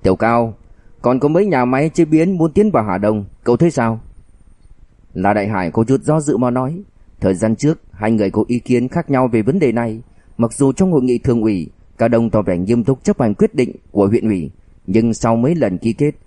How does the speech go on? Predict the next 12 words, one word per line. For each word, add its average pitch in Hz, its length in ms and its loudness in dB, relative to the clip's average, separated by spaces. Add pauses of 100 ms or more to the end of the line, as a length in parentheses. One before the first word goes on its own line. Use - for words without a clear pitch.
(160)
khởi 123 180 2
công 175 240 0
của 123 100 0
các 170 180 -4
nhà 107 120 0
máy, 95 320 -4 (100)
Cao 110 100 2
Đông 117 220 0
đều 107 160 0
không 123 180 -2
tham 113 160 -2
gia. 107 280 -6